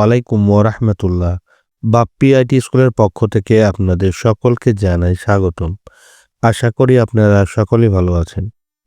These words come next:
আজকে আপনাদের দেখাবো এমপিভুক্ত শিক্ষা প্রতিষ্ঠানে ইএফটির মাধ্যমে তথ্য অনলাইনে কিভাবে প্রদান করবেন তার নির্দেশনা একটি দিয়েছে। প্রতিষ্ঠান প্রধানদের করণীয় কি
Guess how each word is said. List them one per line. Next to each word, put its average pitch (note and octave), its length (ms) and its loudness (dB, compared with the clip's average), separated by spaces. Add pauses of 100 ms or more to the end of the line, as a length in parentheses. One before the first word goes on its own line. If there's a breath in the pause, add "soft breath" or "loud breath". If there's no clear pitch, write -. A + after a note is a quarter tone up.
আজকে C3 380 0
আপনাদের C#3 300 0
দেখাবো A2+ 440 0 (380)
এমপিভুক্ত B2+ 640 0 (320)
শিক্ষা A#2 280 -2
প্রতিষ্ঠানে A#2+ 640 -2 (640)
ইএফটির C#3 480 2
মাধ্যমে A#2 480 2 (140)
তথ্য C3 280 -2 (220)
অনলাইনে A2+ 540 2
কিভাবে A2+ 480 0 (640)
প্রদান A#2 280 2
করবেন A2 340 -2 (120)
তার A#2 180 2 (280)
নির্দেশনা A2 500 0 (100)
একটি G2+ 220 -2 (560)
দিয়েছে। G2+ 360 0 (540)
প্রতিষ্ঠান C#3 400 0 (100)
প্রধানদের B2 540 2 (640)
করণীয় A#2 440 2 (100)
কি A2 160 0